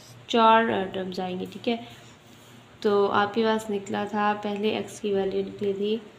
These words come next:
minus one plus minus square root three iota divided by two, और यहाँ पे है two plus minus square root three, ठीक है।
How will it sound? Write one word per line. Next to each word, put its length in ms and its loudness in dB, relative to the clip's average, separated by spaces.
minus 680 0
one 400 -2
plus 400 -2
minus 540 -2
square 460 -2
root 280 -2
three 520 2
iota 520 0
divided 760 -2
by 260 0
two, 300 2
और 420 4
यहाँ 280 0
पे 60 0
है 240 0
two 300 2
plus 420 -2
minus 380 -2
square 280 -2
root 300 -4
three, 220 -6
ठीक 200 -8
है। 140 0